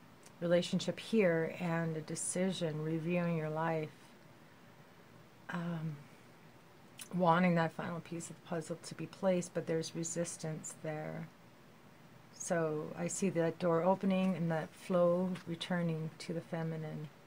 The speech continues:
Beautiful. Okay, so I am gonna pull, um, what did I use for the masculine? I think I used Call It Bear and Read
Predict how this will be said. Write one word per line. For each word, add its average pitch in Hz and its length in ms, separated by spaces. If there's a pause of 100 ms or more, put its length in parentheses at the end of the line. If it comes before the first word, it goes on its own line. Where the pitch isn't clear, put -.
(2250)
Beautiful. 160 500 (640)
Okay, 185 320
so 190 320
I 190 480
am 185 220
gonna 185 180
pull, 208 800 (580)
um, 180 960 (260)
what 202 120
did 190 100
I 190 60
use 170 680
for 170 60
the 160 80
masculine? 156 440
I 165 60
think 180 200
I 180 120
used 170 240
Call 170 200
It 160 100
Bear 170 200
and 160 120
Read 160 220